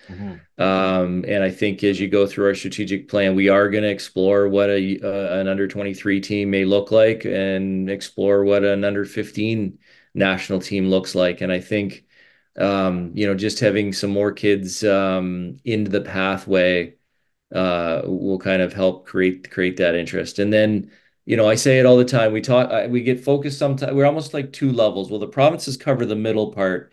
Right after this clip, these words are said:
Speaker 2: We, we really work on the upper piece, which is our national teams, but then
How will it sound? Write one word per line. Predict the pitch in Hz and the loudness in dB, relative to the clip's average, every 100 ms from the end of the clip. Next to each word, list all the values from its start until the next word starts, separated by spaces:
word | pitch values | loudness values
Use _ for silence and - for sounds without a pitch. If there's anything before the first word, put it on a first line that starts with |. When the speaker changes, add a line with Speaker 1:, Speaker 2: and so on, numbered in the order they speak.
| _ _ _ _ | _ _ _ _
Speaker 2:
We, | 104 110 107 104 | -4 0 2 0
we | - 107 | 0 0
really | 104 131 135 | 4 6 8
work | 127 123 - | 6 4 4
on | 120 113 | 0 2
the | 107 | 2
upper | 104 107 104 | 2 0 -4
piece, | - 107 98 | -4 -6 -2
which | 104 98 | -4 -2
is | 101 | -2
our | 101 | 2
national | 98 95 110 95 | 0 0 -4 -6
teams, | 98 98 92 | -4 -4 -4
but | - 95 | -4 -2
then | 104 104 101 95 | 2 2 0 -4